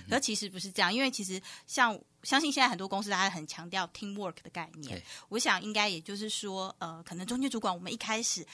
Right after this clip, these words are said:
Speaker 2: 要一个责任，就是好好的，呃，了解一下自己的组员，
Speaker 1: 嗯哼。
Speaker 2: 然后真的像教授所讲的，
Speaker 1: 是。
Speaker 2: 要好好的沟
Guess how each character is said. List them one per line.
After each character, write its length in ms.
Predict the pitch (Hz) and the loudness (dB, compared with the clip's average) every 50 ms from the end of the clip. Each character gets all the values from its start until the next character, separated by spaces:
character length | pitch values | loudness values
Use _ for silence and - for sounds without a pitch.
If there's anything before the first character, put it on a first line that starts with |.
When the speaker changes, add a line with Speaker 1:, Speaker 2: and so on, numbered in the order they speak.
| - - - | -18 -8 0
Speaker 2:
要 160 | 247 247 220 | 2 4 4
一 40 | 196 | 4
个 100 | 196 185 | 0 -6
责 160 | - 190 180 | -6 -6 -4
任， 120 | 196 214 214 | -4 -4 -4
就 120 | 208 202 | -4 -4
是 100 | - 208 | -2 -2
好 220 | 185 - 190 202 | 0 2 4 4
好 180 | 214 - 175 160 160 | 4 4 0 -2 -2
的， 220 | - 165 151 170 - - - - - - | -6 -8 -8 -8 -10 -14 -20 -20 -14 -10
呃， 100 | 180 185 | -4 2
了 260 | 196 220 214 240 320 | 6 8 8 8 8
解 220 | 277 - - 285 | 10 10 8 8
一 40 | 277 202 | 8 6
下 180 | - 208 202 | 6 6 6
自 140 | 202 - 214 | 6 2 -2
己 120 | 131 117 104 | -4 -2 -2
的 120 | 107 - - | -2 -4 -4
组 240 | - - 190 156 147 - | -4 -6 -8 -8 -10 -12
员， 260 | 101 104 78 92 156 | -10 -8 -8 -8 -8
Speaker 1:
嗯 0 | |
哼。 20 | 165 | -10
Speaker 2:
然 100 | 165 - | -8 -6
后 140 | 202 202 | -6 -4
真 160 | 196 214 208 208 | -4 -6 -6 -6
的 100 | 190 180 | -6 -6
像 240 | - 208 190 180 | -4 -4 -6 -4
教 140 | 175 202 180 | -4 -6 -6
授 160 | - 175 165 | -6 -8 -10
所 180 | 160 - 165 170 | -10 -10 -12 -12
讲 180 | - - - 156 | -12 -12 -14 -14
的， 100 | 165 160 | -14 -10
Speaker 1:
是。 60 | 165 | -6
Speaker 2:
要 140 | 170 160 147 | -4 -4 -4
好 180 | - - 175 | -2 -2 -4
好 200 | 175 - 185 - | -4 -4 -6 -10
的 120 | - - - | -10 -12 -14
沟 220 | - - - 131 | -14 -12 -12 -12